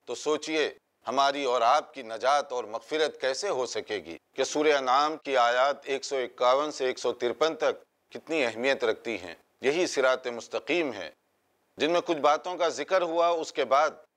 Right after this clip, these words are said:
اسی میں کچھ مزید باتیں بتائی گئیں کہ تم فحش اور منکرات، گناہ کے کاموں سے اپنے آپ کو بچائے رکھو،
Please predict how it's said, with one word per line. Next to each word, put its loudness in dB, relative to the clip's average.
اسی -2
میں 0
کچھ -6
مزید 2
باتیں 0
بتائی -4
گئیں -14
کہ 2
تم 0
فحش 0
اور 4
منکرات، 2
گناہ 2
کے -4
کاموں 0
سے 0
اپنے 0
آپ 2
کو -6
بچائے 0
رکھو، -10